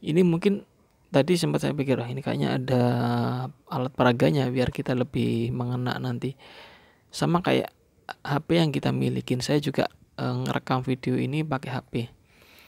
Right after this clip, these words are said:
Ketika baterainya ngedrop, ya kan, baterainya habis, pasti kita membutuhkan charger ini. Pasti itu, nggak mungkin nggak. Biar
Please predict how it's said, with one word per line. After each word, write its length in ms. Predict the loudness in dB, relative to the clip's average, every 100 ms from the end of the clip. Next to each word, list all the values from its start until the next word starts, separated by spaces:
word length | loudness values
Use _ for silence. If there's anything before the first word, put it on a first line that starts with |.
| _ _ _ _
Ketika 560 | -4 -4 -4 2 2 4
baterainya 1040 | 2 0 -2 -4 -4 -2 -2 -2 -4 -6
ngedrop, 560 | -10 _ -10 -4 -4 -6 _ _
ya 160 | -10 -8
kan, 240 | -6 -6 -6
baterainya 480 | -6 -6 -6 -2 -2
habis, 640 | -4 -4 -6 -4 -8 -12 -14 -16 -20 -20 _ _ _ _
pasti 320 | -10 -6 -6
kita 240 | -4 -4 -4
membutuhkan 720 | -4 -6 -8 -6 -4 -4 -6 -6
charger 560 | -6 -8 -10 -6 -6 -6
ini. 400 | -10 -10 -12 -14 _ _ _ _ _ _
Pasti 480 | -8 -8 -10 -8 -8
itu, 160 | -8 -8
nggak 160 | -8
mungkin 480 | -8 -8 -8 -8 -6
nggak. 160 | -6 -6 _ -20 _ _ _ _ _ _ _
Biar 480 | 2 6 4 2